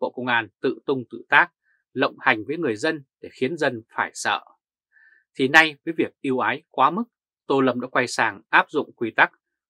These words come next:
"Luật là tao, tao là luật" ngay trong Đảng. Việc đưa Lương Tam Quang lên ghế Bộ trưởng Bộ Công an, ông Tô Lâm xem như đã tạo ra luật chơi mới.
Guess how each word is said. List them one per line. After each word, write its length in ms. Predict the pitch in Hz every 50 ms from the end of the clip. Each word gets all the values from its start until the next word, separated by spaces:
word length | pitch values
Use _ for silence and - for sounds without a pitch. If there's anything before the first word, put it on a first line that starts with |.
| _ -
"Luật 280 | 120 135 151 151 -
là 120 | 143 143 139
tao, 400 | - - 160 160 147 139 127 _ _ _ _
tao 160 | - 151 147
là 120 | 135 120 95
luật" 220 | 90 82 69 - _ _ _ _ _ _ _ _
ngay 320 | 117 123 135 139 131 113 -
trong 200 | - 120 107 104
Đảng. 220 | 98 87 - - _ _ _ _ _ _ _ _ _ _ _ _ _ _ _ _ _ _ _ _ _ _ _ _ _ _ _ _ _ _ _ _ _ -
Việc 260 | 131 151 143 - -
đưa 160 | 175 170 165
Lương 180 | 165 170 165 -
Tam 180 | 165 156 151
Quang 240 | - - 156 147 139 - _
lên 140 | - 147 139
ghế 140 | 131 131 156 -
Bộ 160 | 156 143 104 -
trưởng 240 | - - - 90 82
Bộ 80 | 98 -
Công 160 | - 127 131
an, 260 | 131 127 120 110 107 - _ _ _ _ _ _ _ _
ông 200 | - 139 131 117
Tô 100 | 123 120
Lâm 280 | 117 123 113 104 95 -
xem 300 | - - - 143 127 123
như 80 | 120 117
đã 100 | 113 139
tạo 220 | - 151 107 104
ra 300 | 98 123 120 113 104 107 - _ _
luật 240 | - 127 120 - _ _ _
chơi 200 | - 131 120 117
mới. 320 | 113 110 110 113 135 196